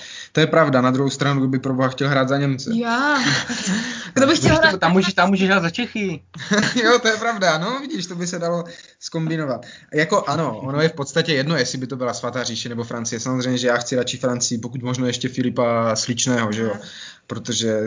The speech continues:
Speaker 1: tam to i ne-, nejvíc znám, ta-, tam znám jed-, ty jednotlivé jako šlechtice, co tam v té době byly, tam znám ty,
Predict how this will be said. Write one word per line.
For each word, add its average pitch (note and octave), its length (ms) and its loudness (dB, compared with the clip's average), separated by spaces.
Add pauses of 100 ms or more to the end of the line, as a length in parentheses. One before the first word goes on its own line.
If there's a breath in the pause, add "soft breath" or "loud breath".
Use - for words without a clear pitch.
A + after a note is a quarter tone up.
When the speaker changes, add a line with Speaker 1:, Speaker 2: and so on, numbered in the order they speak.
Speaker 1:
tam A#2+ 200 2
to B2 220 0
i C3+ 120 2
ne-, C#3 200 4
nejvíc C#3+ 380 2
znám, C3 260 2
ta-, B2 260 0
tam B2+ 180 0
znám B2+ 260 0
jed-, A#2 220 -6
ty C3+ 120 -2 (200)
jednotlivé A#2+ 760 2
jako A#2 180 -4
šlechtice, A#2 500 -2
co - 140 -8
tam A2+ 160 -6
v A2+ 40 -12
té B2 100 -2
době A2+ 200 0
byly, A2+ 200 0
tam A#2 180 0
znám A#2+ 240 0
ty, A#2 260 -2